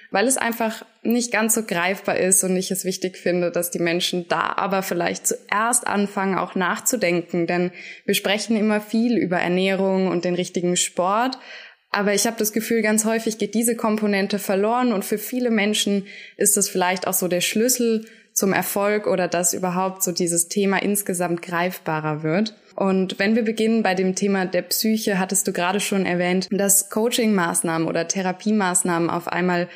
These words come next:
messbar gemacht werden. Wenn ich jetzt als, ähm, ja, Klient, Klientin zum Beispiel zu meinem Arzt gehe und, ähm, sag ihm, „Okay,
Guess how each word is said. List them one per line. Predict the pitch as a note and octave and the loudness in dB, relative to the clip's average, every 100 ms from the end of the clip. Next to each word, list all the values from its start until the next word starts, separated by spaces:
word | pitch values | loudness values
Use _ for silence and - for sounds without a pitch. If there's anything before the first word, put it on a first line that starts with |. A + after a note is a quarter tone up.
| - - - | -16 -20 -2
messbar | F#3 G3 - F#3+ | 2 2 2 0
gemacht | F3 F3 D#3+ - - | 0 0 0 -4 -4
werden. | E3+ D#3+ D#3+ D#3+ - - - - _ | -2 0 -2 -4 -12 -20 -20 -20 _
Wenn | G3 A3+ | 2 2
ich | B3+ | 2
jetzt | A#3+ - | -2 0
als, | G3+ F#3+ G3 - - | 0 0 2 0 2
ähm, | F#3+ F#3 F3+ F3+ | 2 2 2 0
ja, | E3 | -2
Klient, | - - G3+ G3+ - | -2 0 2 2 0
Klientin | F#3+ G3 A#3 A3+ | 0 2 2 2
zum | G#3+ | 2
Beispiel | F#3 F3+ G3+ | 0 0 -2
zu | F#3+ F#3+ | -2 0
meinem | F3 - | 0 0
Arzt | F#3+ G#3+ - - | 0 0 -4 0
gehe | F3 F3+ G#3 G#3+ | 2 2 2 0
und, | F3+ F3+ F3 - | 0 2 0 0
ähm, | F3+ F3+ F3+ F3+ - | 0 2 2 0 -2
sag | - F#3+ F#3+ | -2 0 0
ihm, | - G3 F#3 | 0 0 0
„Okay, | F#3+ B3 B3 | 0 0 2